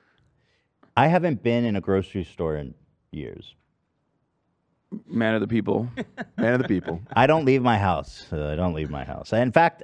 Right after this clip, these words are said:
Speaker 1: I, I think I've g-, gotten a measure of almost social anxiety, let's say, or I don't know if it's social anxiety, but it's, like, some kind of anxiety of being out in the world. It's not exactly agoraphobia either. It's just, like,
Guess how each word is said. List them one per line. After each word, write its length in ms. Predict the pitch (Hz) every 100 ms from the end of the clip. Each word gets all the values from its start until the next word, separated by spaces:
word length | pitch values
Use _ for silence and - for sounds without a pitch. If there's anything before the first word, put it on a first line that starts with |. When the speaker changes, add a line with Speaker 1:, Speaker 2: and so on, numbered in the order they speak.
| -
Speaker 1:
I, 220 | 123 131 -
I 100 | 123
think 220 | 180 190
I've 180 | 151 117
g-, 120 | 107 - - - 90 95
gotten 260 | 117 117 117
a 40 |
measure 440 | 101 104 110 117 107
of 200 | 87 82
almost 460 | 101 98 85 - - - _ _ -
social 540 | - 127 127 - 117
anxiety, 640 | 104 82 92 101 123 107 90
let's 260 | 82 82
say, 420 | - 82 76 73 71 _ _ _ -
or 260 | 98 92 -
I 120 | 120
don't 100 | 139 120
know 80 |
if 120 | 101 92
it's 100 | -
social 380 | 120 127 -
anxiety, 380 | 120 107 117 120
but 180 | 107 98
it's, 180 | 95 -
like, 160 | 92
some 320 | - - 127 131
kind 240 | 127 113
of 80 | 92
anxiety 440 | 82 87 101 101
of 140 | 87 76
being 220 | 98 98
out 200 | 90 101
in 80 | 90
the 80 | 80
world. 520 | 82 92 73 69 - _ _ _ -
It's 180 | 131 -
not 120 | 180
exactly 380 | 147 147 147 139
agoraphobia 880 | 98 110 113 107 - 101 98 87 82
either. 420 | 95 101 110 113 -
It's 160 | 98
just, 260 | - 117 -
like, 260 | 98 -